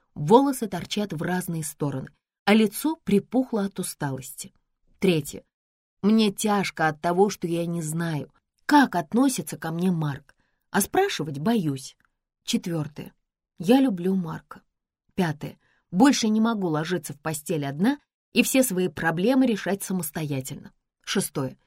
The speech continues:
Меня тревожит и ужасает мысль о том, что секса у меня не было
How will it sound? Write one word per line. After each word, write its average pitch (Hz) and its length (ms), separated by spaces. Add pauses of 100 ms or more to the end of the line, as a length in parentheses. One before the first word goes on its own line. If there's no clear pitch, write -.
(300)
Меня 302 280
тревожит 247 680
и 196 40
ужасает 208 640
мысль 175 380
о 151 80
том, 269 240
что 170 220
секса 359 520
у - 20
меня 147 240
не 139 180
было - 220